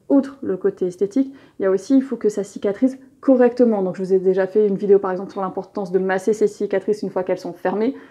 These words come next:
pas quand elles sont toutes fraîches avec des points de suture, hein, me faites pas dire ce que j'ai pas dit. Mais, euh, c'est aussi important, euh,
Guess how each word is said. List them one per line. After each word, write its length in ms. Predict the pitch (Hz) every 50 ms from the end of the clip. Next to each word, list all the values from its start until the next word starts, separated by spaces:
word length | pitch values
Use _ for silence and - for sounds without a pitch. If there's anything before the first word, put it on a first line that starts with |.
| _ _ _ -
pas 100 | 202 196
quand 180 | 202 196 -
elles 60 | 202
sont 140 | 196 - 202
toutes 160 | - - 190
fraîches 240 | - - 208 208 208
avec 160 | 202 185 180
des 80 | 175 180
points 140 | 180 190 185
de 40 | 185
suture, 340 | - 190 - - 254 247
hein, 60 | 233 208
me 100 | 190 180
faites 200 | - 190 180 -
pas 100 | 180 180
dire 160 | 175 190 185
ce 80 | -
que 80 | - 190
j'ai 140 | 175 180 170
pas 140 | 175 180 175
dit. 180 | 185 240 277 - - - - - - - - - - _ _ -
Mais, 460 | 233 233 233 240 247 240 240 226 226
euh, 380 | 214 214 208 202 202 196 196 185 -
c'est 160 | - - 226
aussi 280 | 214 208 214 - 294
important, 640 | 277 262 247 247 233 226 - - 247 247 277 302 294 - - _ _ _ - -
euh, 340 | 208 202 196 196 196 196 190